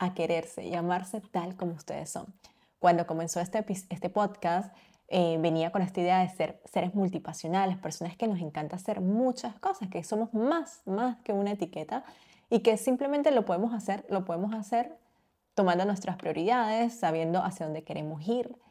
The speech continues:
Y creo que en estos treinta episodios que he hecho, los he venido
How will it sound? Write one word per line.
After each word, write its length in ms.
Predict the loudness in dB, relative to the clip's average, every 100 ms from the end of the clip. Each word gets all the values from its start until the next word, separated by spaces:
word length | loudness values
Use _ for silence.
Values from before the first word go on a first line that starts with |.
| _ _ 2
Y 500 | 6 8 6 2 -4 -20 _ 2
creo 380 | 6 6 4 0
que 80 |
en 80 | -2
estos 280 | -2 -4 -2
treinta 300 | 2 2 0
episodios 580 | -2 -4 -2 -2 -2 -4
que 520 | -4 -2 -2 -4 -8 _ -4
he 100 | -4
hecho, 400 | -2 -2 -2 -4 -18 _ _ _ 0
los 220 | 2 4
he 100 | 4
venido 960 | 4 4 4 4 4 4 2 -2 -6